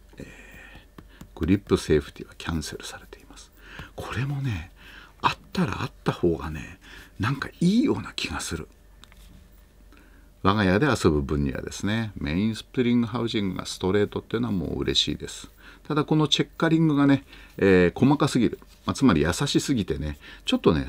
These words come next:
滑り止め効果の点ではいまいちかななんて気がしますね。で、自慢のハイリアサイト。こういう感じですね。シンプルで、なおかつ、こう、引っかからないっ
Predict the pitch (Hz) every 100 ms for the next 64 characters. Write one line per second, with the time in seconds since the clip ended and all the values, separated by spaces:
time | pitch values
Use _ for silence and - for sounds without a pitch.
0 | - 120 143 151 151 143 - 139 127 -
1 | - - - 65 - - 80 73 - -
2 | 78 - - - - - - - - -
3 | - 104 - - - - - 147 92 76
4 | 65 53 62 57 71 127 - - - -
5 | - - - - 98 - - - - -
6 | - - - - - - - - - -
7 | - _ - - - - - - - -
8 | - - _ - - - - - - -
9 | - - - - - - - - - -
10 | 95 78 78 71 62 85 107 104 82 80
11 | 87 - - 76 90 110 - - - -
12 | - 78 87 90 -